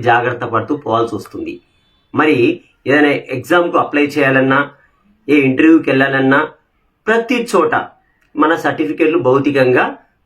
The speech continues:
ఉండాల్సినటువంటి అవసరం ఉంది. ఇలాంటి సందర్భంలో కొన్నిసార్లు సర్టిఫికేట్స్ పోగొట్టుకుంటాము. మరి ఇలాంటి బెడద లేకుండా just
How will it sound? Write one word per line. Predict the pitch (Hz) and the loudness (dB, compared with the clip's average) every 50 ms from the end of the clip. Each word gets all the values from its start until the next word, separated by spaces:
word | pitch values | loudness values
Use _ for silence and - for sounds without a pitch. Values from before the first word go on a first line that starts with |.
| _ - _ _ - | _ -20 _ _ -4
ఉండాల్సినటువంటి | 131 131 131 131 120 117 113 - 117 123 120 - 123 120 117 - - - 113 | -2 0 0 0 0 -2 -4 -4 -4 -4 -2 -2 -2 -4 -4 -4 -4 -4 -2
అవసరం | 123 147 147 - 151 139 120 104 92 | -2 -2 -2 -2 -2 -2 -2 -2 -4
ఉంది. | 87 - 90 87 - - _ _ _ _ _ _ - | -6 -8 -8 -12 -12 -16 _ _ _ _ _ _ -4
ఇలాంటి | - 214 226 226 233 466 466 220 220 208 | -2 0 2 2 2 2 0 0 -2 -2
సందర్భంలో | 202 208 208 196 202 208 214 - - | -2 0 0 2 2 0 0 0 2
కొన్నిసార్లు | 185 175 175 - 180 180 190 190 190 147 131 143 - - _ _ _ _ _ - | 2 2 2 2 0 0 0 0 0 0 0 -2 -6 -10 _ _ _ _ _ -6
సర్టిఫికేట్స్ | 180 180 - 214 202 226 226 202 180 - - - | -6 -4 -4 -4 -6 -2 -2 -2 -4 -4 -4 0
పోగొట్టుకుంటాము. | 165 165 170 175 175 - 143 131 120 - 82 - - - - _ _ _ _ _ _ _ _ _ _ _ - | 2 4 4 4 2 0 -4 -4 -4 -4 -6 -6 -10 -14 -18 _ _ _ _ _ _ _ _ _ _ _ -2
మరి | 117 127 131 131 120 117 | -2 0 0 2 2 2
ఇలాంటి | 117 139 156 165 175 - 170 160 135 127 147 165 - - _ _ _ _ _ | 2 2 0 0 0 0 0 0 2 0 0 -2 -4 -8 _ _ _ _ _
బెడద | 110 101 113 123 127 139 143 156 151 127 | -6 -2 0 0 2 2 2 0 0 2
లేకుండా | 131 135 131 131 - 131 127 127 123 117 135 147 131 - - - - _ _ _ _ _ _ _ | 0 0 0 -2 -4 -4 -2 -2 0 0 0 0 0 -2 -6 -10 -18 _ _ _ _ _ _ _
just | 104 101 - 165 180 180 - - | -16 -2 0 0 0 0 -2 -4